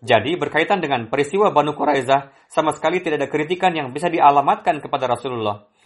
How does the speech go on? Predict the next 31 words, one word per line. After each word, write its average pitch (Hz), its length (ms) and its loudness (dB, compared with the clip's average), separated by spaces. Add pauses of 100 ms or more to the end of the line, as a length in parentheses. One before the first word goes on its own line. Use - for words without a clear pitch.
(240)
Bahkan 151 400 0
peristiwa 180 480 0
ini 185 320 -6 (160)
adalah 147 320 -2
bukti 180 400 -2
yang 143 240 0
nyata 175 320 0
dari 127 160 0
akhlak 135 320 2
mulia, 120 400 -4 (240)
sistem 180 320 -2
yang 123 240 -6
baik, 104 320 -6 (160)
dan 147 160 -2
kerahiman 139 640 0
serta - 320 -6
kasih 175 160 -4
sayang 156 320 -4
murni 151 400 -4 (180)
Rasulullah 147 380 0
sallallahu 127 240 0
alaihi 127 100 -2
wasallam. 104 240 0 (540)
Tidak 165 180 2
diragukan, 170 480 2 (460)
keputusan 156 480 -4
Sa'ad 160 340 4 (460)
adalah 143 400 0
keputusan 147 640 -4 (1400)
yang 156 240 2
keras, 156 480 -2